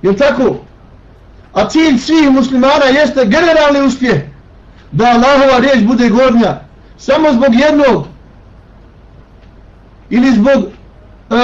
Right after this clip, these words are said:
dobitka na jednom polju ili bitke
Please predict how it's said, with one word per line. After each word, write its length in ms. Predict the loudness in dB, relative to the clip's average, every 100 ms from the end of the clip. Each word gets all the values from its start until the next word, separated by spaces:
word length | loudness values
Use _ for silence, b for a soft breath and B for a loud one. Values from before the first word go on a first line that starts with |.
| 0
dobitka 800 | 0 0 2 0 0 0 -2 -2 -12 -20 -10 -2
na 100 | 0
jednom 480 | 0 0 0 0
polju 300 | 0 0 0 -4 -12 -20 -20 -20 -20 -6
ili 200 | -2 0
bitke 540 | 0 0 -2 -4 -4